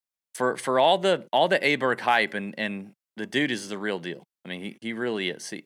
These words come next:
he's long and straight and unbelievable. Obviously, just notched his, his win at the, uh, was it the Omega Masters? Um, nearly won the B M W, had a rough Sunday. I, I, <clears throat> I, I don't know that it's, I, I don't know that it's, like,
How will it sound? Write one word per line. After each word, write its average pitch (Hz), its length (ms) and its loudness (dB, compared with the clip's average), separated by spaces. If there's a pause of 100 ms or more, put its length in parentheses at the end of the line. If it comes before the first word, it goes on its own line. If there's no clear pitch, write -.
(100)
he's 120 240 -10
long 107 340 2
and 98 80 -6
straight 95 520 0
and 90 320 -8
unbelievable. 92 800 -6
Obviously, 101 420 0
just 95 220 -8
notched - 440 -4
his, 90 200 -10 (320)
his 90 160 -8
win 95 440 -4
at 87 140 -6
the, 90 200 -4
uh, 85 180 -2
was 87 140 -12
it - 20 -14
the 90 140 -6
Omega 95 260 -2
Masters? 92 560 -2 (420)
Um, 87 440 -4 (120)
nearly 113 300 0
won 101 160 -2
the 98 40 -6
B 92 140 -4
M 87 80 -4
W, 92 360 -2
had 90 100 2
a 85 40 -2
rough 90 200 -2
Sunday. 87 480 -2 (720)
I, 117 500 2 (280)
I, 135 60 -10 (160)
<clears throat> - 100 -8
I, 131 160 4
I 143 80 6
don't 233 200 2
know 202 160 6
that 170 140 2
it's, - 260 -2 (1200)
I, 175 140 -2
I 226 100 4
don't 311 140 6
know 330 120 4
that 302 100 4
it's, 190 120 2
like, 165 200 2